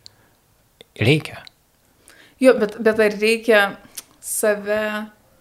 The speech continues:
Speaker 2: iš savęs atimti kažką, kas yra labai natūralu? Ta prasme, aš gal turiu omeny, kad, mm, man atrodo vėl, kad mums yra taip įprasta,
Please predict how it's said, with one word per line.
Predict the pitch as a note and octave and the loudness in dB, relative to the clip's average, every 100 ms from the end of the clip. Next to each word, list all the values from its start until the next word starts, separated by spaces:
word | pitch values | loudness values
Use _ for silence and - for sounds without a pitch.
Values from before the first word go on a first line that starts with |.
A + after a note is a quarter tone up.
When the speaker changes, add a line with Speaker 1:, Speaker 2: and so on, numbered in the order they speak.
| _ _ _ _ _ _ _ _ _ _ _ _ _ _ _ - | _ _ _ _ _ _ _ _ _ _ _ _ _ _ _ -2
Speaker 2:
iš | A#3+ A3+ | 0 2
savęs | - G3+ A3 A3 A3 | 2 0 2 -2 -2
atimti | G3 - C4 B3 F#3 | -4 0 2 2 -4
kažką, | G3+ F#3 - G3+ A#3 E4+ E4 _ _ | -10 -12 -6 -2 0 -2 -6 _ _
kas | - G#3+ | -4 -4
yra | A#3 G#3+ | -2 -2
labai | G3 G3+ A3 | -2 -4 -6
natūralu? | G#3 G#3+ G#3 A3 A#3+ - - _ | -8 -8 -6 0 0 -2 -14 _
Ta | - | -8
prasme, | G#3 A3+ G#3+ - _ - | -6 -6 -10 -12 _ -6
aš | G#3+ A3 | -6 -2
gal | G#3 - - - | -2 -4 -8 -18
turiu | - A3 G#3+ | -10 -8 -6
omeny, | G#3 G#3+ | -8 -10
kad, | A3 G#3 - _ _ _ _ _ _ _ _ - | -10 -12 -16 _ _ _ _ _ _ _ _ -12
mm, | G#3+ G#3+ G#3 G#3 - _ _ _ _ _ _ _ _ _ _ | -10 -8 -10 -12 -18 _ _ _ _ _ _ _ _ _ _
man | A3 A3 | -4 -4
atrodo | G#3 A3 G#3+ G3+ | -2 -2 -2 0
vėl, | G#3+ A#3 | 2 2
kad | A3+ G3+ | 0 -8
mums | G3 F#3+ | -10 -8
yra | G3+ F#3+ | -6 -6
taip | G#3 G#3 G#3 | -6 -10 -12
įprasta, | - G#3 A3 A#3 G#3+ G#3 - G#3 G3+ G3 | -14 -10 -10 -6 -6 -6 -8 -6 -4 -6